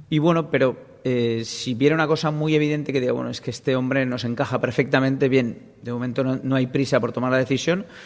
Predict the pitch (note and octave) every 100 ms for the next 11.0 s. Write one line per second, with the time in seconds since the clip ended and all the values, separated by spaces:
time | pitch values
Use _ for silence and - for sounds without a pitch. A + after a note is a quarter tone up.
0 | - - C#3+ B2+ D#3 D#3 D3+ D3 C#3+ D3
1 | D3 C3 B2 B2+ A#2 A#2 A2 G#2+ G#2 F2
2 | - - - A2+ A2 - A#2+ A2 B2 A#2
3 | A#2 - A2+ - D3+ F3+ F3 A#2 A#2+ B2
4 | A#2+ A#2 A#2+ A2 G#2 A2+ B2 G2+ - -
5 | G2 G#2 A2+ - A#2 E3+ E3+ D#3 - A#2+
6 | C#3+ D3 - - - - - _ - D#2
7 | - E2+ - G#2+ A#2+ B2 B2+ A#2+ A2+ A#2+
8 | - - - - A2 G#2 A2 G#2 A2 A2+
9 | A2 A2 A2 B2 A#2 A#2+ A#2 - - A#2
10 | F#2 - G#2+ A2+ A#2 A2+ A2+ A2 A2+ -